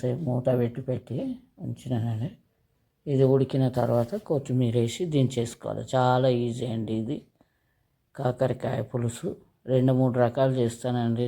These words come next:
నేను, నా ఛానల్ ఉంది చూడండి. గసాలు వేసుకుంటారు, కొంతమంది పల్లీలు వేసుకుంటారు. నేను ఏది వేయలేనండి, కొబ్బరి పొడి ఒక్కటే వేసిన, కొబ్బరి, ధనియాల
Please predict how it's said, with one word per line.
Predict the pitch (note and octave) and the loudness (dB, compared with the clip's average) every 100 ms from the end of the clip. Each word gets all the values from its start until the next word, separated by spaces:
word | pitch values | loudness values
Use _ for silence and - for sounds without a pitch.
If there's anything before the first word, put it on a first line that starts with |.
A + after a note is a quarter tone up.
| A#2+ | -2
నేను, | A2 A#2 F#3+ - _ _ _ - | -4 -4 -8 -12 _ _ _ -8
నా | A#2+ A#2+ | -6 -2
ఛానల్ | B2+ B2 B2 A#2+ A#2 | 0 0 0 0 0
ఉంది | A#2 B2+ A#2+ | 0 -2 -2
చూడండి. | A#2+ A2+ A2+ G#2 D#3 A#3+ - _ _ _ _ _ _ _ | 0 0 0 -2 -4 -6 -12 _ _ _ _ _ _ _
గసాలు | B2 B2+ B2+ B2 A#2+ | 2 2 2 0 2
వేసుకుంటారు, | B2 A#2 - A#2+ A#2+ A#2+ A#2 | 0 -2 -8 -4 -2 -2 -2
కొంతమంది | C#3 A#2+ A#2 A#2+ A#2+ A#2+ | -4 -2 0 0 -2 -2
పల్లీలు | B2 B2+ B2+ A#2 | 0 0 2 0
వేసుకుంటారు. | A2+ - G#2+ A#2+ B2 | -2 -6 -8 -4 -2
నేను | B2+ B2 B2+ | -2 -2 0
ఏది | C#3 C#3 | 0 2
వేయలేనండి, | A#2+ A#2+ A#2+ A2+ G#2+ A#2+ - _ _ _ _ _ | 2 2 0 0 -2 -4 -10 _ _ _ _ _
కొబ్బరి | C#3 A#2 C3 B2+ C3 | -8 -2 0 0 0
పొడి | A#2+ B2 | 0 0
ఒక్కటే | B2 A#2+ C#3 B2+ | -2 -2 0 0
వేసిన, | G#2+ - C#3 | -2 -6 -4
కొబ్బరి, | C3+ A#2 C3 B2 D3 C#3 | -2 0 0 0 0 -2
ధనియాల | A#2+ A2+ A2 | 0 0 0